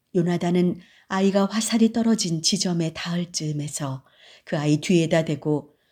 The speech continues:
"화살은 더 나가야 했다." 하고 소리쳤다. "왜 머뭇거리고 있느냐? 어서 빨리 집어오너라." 요나단의 시종은 그 화살을 집어가지고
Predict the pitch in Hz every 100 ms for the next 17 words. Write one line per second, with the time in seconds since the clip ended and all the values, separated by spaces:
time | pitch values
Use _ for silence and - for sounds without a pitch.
0 | _ _ _ - 240 247 240 220 190 208
1 | 175 175 190 175 165 - 143 117 - _
2 | _ _ _ _ _ - 127 123 - 180
3 | - - - 139 - _ _ _ _ _
4 | _ _ _ _ 202 202 190 190 196 196
5 | 185 165 160 151 156 139 139 _ _ _
6 | _ _ - 175 180 165 180 175 170 -
7 | 165 165 156 143 131 127 _ _ _ _
8 | _ _ _ _ _ 208 185 180 180 180
9 | 196 - - 175 175 165 - - 196 -
10 | 220 - 226 220 - 185 175 156 - 156
11 | 147